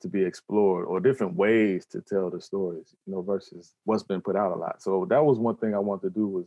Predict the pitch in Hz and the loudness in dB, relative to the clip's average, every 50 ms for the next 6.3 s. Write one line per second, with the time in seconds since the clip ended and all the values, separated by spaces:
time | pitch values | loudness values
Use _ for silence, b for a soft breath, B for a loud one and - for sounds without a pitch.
0 | - - 90 113 110 107 120 117 110 104 101 - - 113 120 120 - 107 101 98 | -8 -8 -6 -6 -4 -2 -2 -2 0 0 -2 -2 0 -2 -2 0 -2 -4 -6 -6
1 | - _ _ _ - 123 117 110 101 98 98 92 98 113 107 98 92 90 - _ | -8 _ _ _ 2 4 4 6 4 4 2 2 2 2 2 2 0 -4 -6 _
2 | _ _ - - 110 101 98 98 95 90 - - 90 90 90 98 113 98 87 87 | _ _ -8 -4 -2 -2 0 0 0 0 0 -2 -4 -4 -2 -2 -2 -2 -4 -6
3 | 87 80 78 - 95 90 - 85 92 90 90 82 - 90 104 104 101 95 - 92 | -8 -8 -6 -2 -2 -2 -2 -2 -6 -8 -10 -10 -6 -2 2 2 2 2 0 -2
4 | 92 101 101 85 - 98 101 92 95 98 110 113 - - 107 104 95 - 92 90 | 0 0 0 0 -2 -2 -2 0 2 2 2 0 0 0 -2 -2 0 -2 -4 -8
5 | 87 - - 107 104 101 95 92 90 90 85 85 87 90 - - 107 101 98 95 | -8 -4 -2 0 0 0 -2 -4 -6 -6 -6 -8 -12 -16 -14 -12 -10 -10 -10 -10
6 | 87 _ 95 90 90 | -12 _ -16 -16 -16